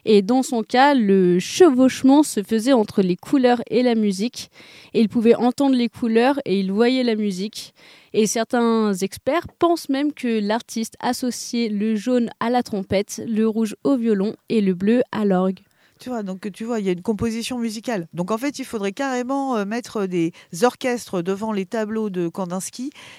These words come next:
Speaker 2: et il serait capable de nous jouer une mélodie en ayant chacun, euh, sa couleur. Donc, euh, c'est assez, euh, c'est assez fou. Alors, il dit qu'il voit mentalement toutes les couleurs qui se tiennent devant ses yeux.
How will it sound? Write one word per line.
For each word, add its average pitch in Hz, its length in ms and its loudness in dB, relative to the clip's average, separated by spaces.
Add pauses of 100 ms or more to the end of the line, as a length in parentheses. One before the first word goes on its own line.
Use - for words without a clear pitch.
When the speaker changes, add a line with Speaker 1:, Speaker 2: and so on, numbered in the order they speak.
Speaker 2:
et 208 200 2
il 202 60 -4
serait 214 160 -8
capable 220 540 -4
de 170 160 -6
nous 175 200 -6
jouer 220 360 -6
une 208 100 -8
mélodie 196 560 -4
en 208 140 -4
ayant 165 200 -6
chacun, 220 440 -4
euh, 202 80 -2
sa 196 160 -8
couleur. 180 420 -6 (1120)
Donc, 247 300 4
euh, 208 260 4
c'est 214 180 -2
assez, 233 460 0
euh, 185 140 0 (460)
c'est 208 220 -2
assez 208 300 2
fou. 339 260 0
Alors, 196 220 4
il 214 60 -2
dit 233 120 -8
qu'il 208 340 -2
voit 196 200 2
mentalement 226 580 -4
toutes - 200 -8
les 285 80 -4
couleurs 226 360 -2
qui 220 140 -12
se 208 120 -8
tiennent 196 240 -6
devant 175 220 -4
ses 175 380 -6
yeux. 190 180 -2